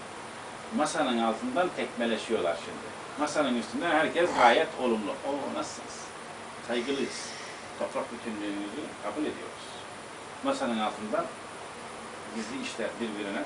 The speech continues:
tekmeler, ayak kaydırmalar, sandalyesini ittirmeler. İnsanlar da, devletler de,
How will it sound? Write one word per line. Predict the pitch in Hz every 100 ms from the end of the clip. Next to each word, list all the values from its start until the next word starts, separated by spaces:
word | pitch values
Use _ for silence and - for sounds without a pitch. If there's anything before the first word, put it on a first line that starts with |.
| 123
tekmeler, | 110 107 127 127
ayak | 120 120 -
kaydırmalar, | 98 - - - - -
sandalyesini | 120 113 117 98 - 110
ittirmeler. | 110 - 101 - - - - - - - - - - - - - - -
İnsanlar | 143 147 175 175 180 208 180
da, | 139 92 - - - - - - - 117 143
devletler | 151 156 175 - 190 202
de, | 170 107